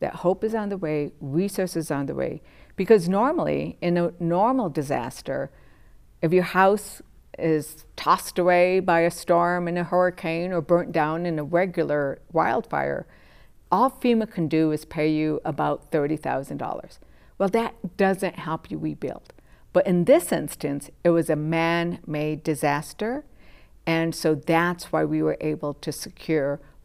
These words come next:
full compensation. And that, of course, is pretty fantastic. And of course,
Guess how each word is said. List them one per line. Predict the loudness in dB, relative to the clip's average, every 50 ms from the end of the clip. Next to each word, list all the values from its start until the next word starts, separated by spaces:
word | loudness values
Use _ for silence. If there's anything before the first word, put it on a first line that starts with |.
| -20 -6
full | 0 2 4 4 2 2
compensation. | -2 -6 -6 -6 -6 -6 -6 -8 -8 -8 -8 -8 -8 -10 -12 -12 -12 -14 -14 -16 -20 -20 -20 -20 -12 -4
And | 0 2 2
that, | 4 4 2
of | 0 -2 -4
course, | -4 -2 0 2 2 2 0 -2 -6 -10 -6 -2
is | 0 0 0 0 -4
pretty | -6 -2 0 0 2
fantastic. | 2 0 -2 -2 -2 -2 -4 -4 -4 -4 -4 -4 -4 -4 -4
And | -4 -2 -2
of | -4 -2
course, | 2 4 4 4 4 0 -4